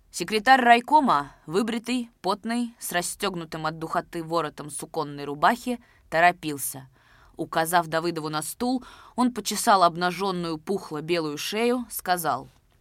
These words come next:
«Времени у меня мало, ты это учти. Ну, как там у тебя?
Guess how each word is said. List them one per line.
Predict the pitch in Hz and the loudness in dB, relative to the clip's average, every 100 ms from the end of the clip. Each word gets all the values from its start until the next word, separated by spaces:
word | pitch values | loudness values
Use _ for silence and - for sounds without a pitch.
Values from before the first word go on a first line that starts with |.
| _ _ _ _ - - - - - _ - | _ _ _ _ -20 -20 -20 -20 -20 _ -6
«Времени | 180 220 214 | 0 0 -2
у | 214 | -4
меня | 214 208 | -4 0
мало, | 247 285 175 156 156 | 2 2 2 0 -4
ты | 220 | -6
это | 226 226 | -4 -4
учти. | 226 - 143 135 - - | -4 -4 -6 -8 -14 -18
Ну, | 185 196 220 262 | -12 -6 -4 0
как | 190 - | 2 0
там | 143 | -6
у | 143 | -8
тебя? | 139 139 | -8 -10